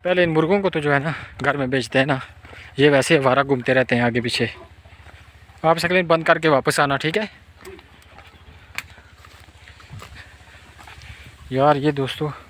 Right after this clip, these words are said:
यहाँ पर भी हमारे कबूतर के कुछ पर पड़े हुए हैं, ठीक है। अब लगता है कोई चीज़ जो है ना उठा के इस साइड पे गई है आगे,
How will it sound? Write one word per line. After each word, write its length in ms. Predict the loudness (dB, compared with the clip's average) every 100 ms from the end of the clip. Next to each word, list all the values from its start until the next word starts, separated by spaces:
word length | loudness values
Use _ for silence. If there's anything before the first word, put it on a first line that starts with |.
| -20 -20 -20 -20 -20 -20 -10
यहाँ 160 | -4 -2
पर 160 | -2 -2
भी 100 | 0
हमारे 260 | 0 -2
कबूतर 340 | -2 -2 0 -2
के 80 |
कुछ 200 | -2 -2
पर 200 | 4 4
पड़े 220 | 4 4 6
हुए 180 | 4
हैं, 100 | 0 -4 -16 -18 -16 -14 -16 -20 -20 -20 _ -10
ठीक 160 | -4 0
है। 160 | 0 -2 -12 -16 -16 -16 -4
अब 120 | 0 0
लगता 240 | 2 2
है 80 | 2
कोई 140 | 0
चीज़ 220 | -2 -2 2
जो 100 | 2
है 60 |
ना 160 | 2 -2 -6
उठा 260 | -4 0 0
के 140 | 2
इस 80 | 0
साइड 220 | 0 -2 -2
पे 80 | -4
गई 160 | -2
है 120 | 0
आगे, 280 | -2 -4 -8